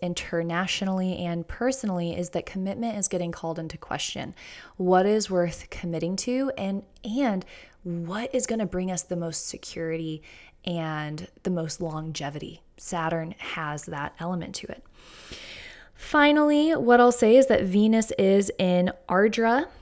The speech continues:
which pretty much amplifies everything I was just saying. Venus is relationships and it's diplomacy. And so we do want to be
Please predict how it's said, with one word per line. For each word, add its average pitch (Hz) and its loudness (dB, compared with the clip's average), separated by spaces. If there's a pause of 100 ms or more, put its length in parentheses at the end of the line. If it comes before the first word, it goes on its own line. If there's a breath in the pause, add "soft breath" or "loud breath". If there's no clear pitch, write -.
(360 soft breath)
which 208 4 (380)
pretty 392 6
much 320 6
amplifies 233 4
everything 220 2
I 214 4
was 214 2
just 208 0
saying. 214 0
Venus 196 0
is 185 2
relationships 190 2
and 180 -2
it's - -2
diplomacy. 180 -4 (1080)
And 220 2
so 202 6
we 196 2
do 190 4
want 185 -2
to 180 -6
be 170 -2